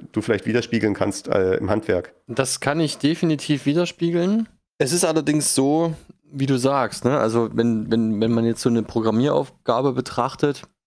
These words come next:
Speaker 2: wo man eventuell auch ein neues Problem löst, vor dem man jetzt tatsächlich noch nie gestanden hat,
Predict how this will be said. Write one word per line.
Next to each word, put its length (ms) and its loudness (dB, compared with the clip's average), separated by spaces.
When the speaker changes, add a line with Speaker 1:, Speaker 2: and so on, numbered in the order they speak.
Speaker 2:
wo 100 2
man 220 2
eventuell 640 2
auch 180 2
ein 420 0
neues 380 2
Problem 420 0
löst, 420 -2
vor 100 0
dem 140 2
man 100 2
jetzt 180 -2
tatsächlich 360 0
noch 160 0
nie 200 0
gestanden 500 -4
hat, 200 -4